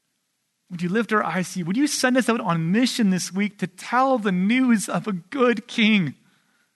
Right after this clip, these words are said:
One whose kingdom is flourishing life.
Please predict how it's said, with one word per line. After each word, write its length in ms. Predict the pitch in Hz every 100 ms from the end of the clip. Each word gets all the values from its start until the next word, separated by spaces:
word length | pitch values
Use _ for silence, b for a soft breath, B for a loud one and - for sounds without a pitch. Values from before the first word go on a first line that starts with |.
| _ _ _ _ _ _ b b b
One 300 | 185 254 320
whose 280 | 254 233 -
kingdom 480 | - 240 269 269
is 240 | 247 233 175
flourishing 720 | 185 233 240 285 240 254 196
life. 560 | 180 156 160 151 -